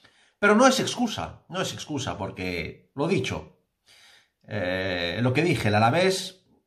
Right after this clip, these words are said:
se quedó con diez y tenía el Barça que, que haberle metido tres o cuatro o cinco.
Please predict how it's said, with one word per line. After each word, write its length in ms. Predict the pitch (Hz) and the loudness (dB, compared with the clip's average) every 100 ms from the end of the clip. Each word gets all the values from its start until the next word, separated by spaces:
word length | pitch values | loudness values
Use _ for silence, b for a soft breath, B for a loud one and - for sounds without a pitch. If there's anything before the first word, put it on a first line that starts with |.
| _ _ | _ _
se 180 | - 107 | -12 -6
quedó 180 | 135 156 | -4 0
con 140 | 131 | 2
diez 380 | 139 185 196 143 | 2 2 2 -2
y 160 | 110 | -4
tenía 320 | 107 127 135 104 | -2 0 0 2
el 40 | |
Barça 320 | 120 120 - | 2 0 -4
que, 400 | 101 98 - _ - | -6 -8 -10 _ -2
que 80 | |
haberle 340 | 101 113 139 117 | 0 2 2 2
metido 640 | 107 127 175 208 - - _ | 0 0 0 0 -2 -14 _
tres 220 | 180 180 | -8 -6
o 60 | 190 | -2
cuatro 260 | 175 180 143 | 0 0 -2
o 40 | |
cinco. 500 | - - - - | -2 -4 -8 -16